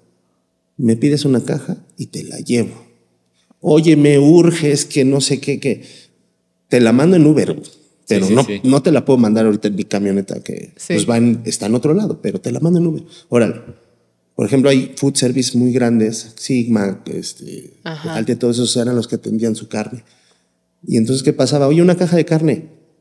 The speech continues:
Speaker 1: Pues espérate una semana porque, no, yo te la llevo al ratito, pero te la
Speaker 3: Ok.
Speaker 1: llevo", ¿no?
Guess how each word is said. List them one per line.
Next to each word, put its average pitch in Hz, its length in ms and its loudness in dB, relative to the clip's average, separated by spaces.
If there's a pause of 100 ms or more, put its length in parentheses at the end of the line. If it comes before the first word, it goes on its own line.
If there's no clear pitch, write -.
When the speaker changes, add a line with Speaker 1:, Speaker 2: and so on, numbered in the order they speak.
(140)
Speaker 1:
Pues 117 160 0
espérate 165 340 2
una 175 160 6
semana 135 380 2
porque, - 320 -2 (880)
no, 117 200 0
yo 120 180 0
te 139 140 -2
la 117 140 -4
llevo 117 500 0
al 101 160 -4
ratito, 120 400 -4 (720)
pero 95 180 -2
te 101 100 -4
la 95 100 0
Speaker 3:
Ok. - 60 -6
Speaker 1:
llevo", 95 200 -2 (440)
¿no? 123 280 -4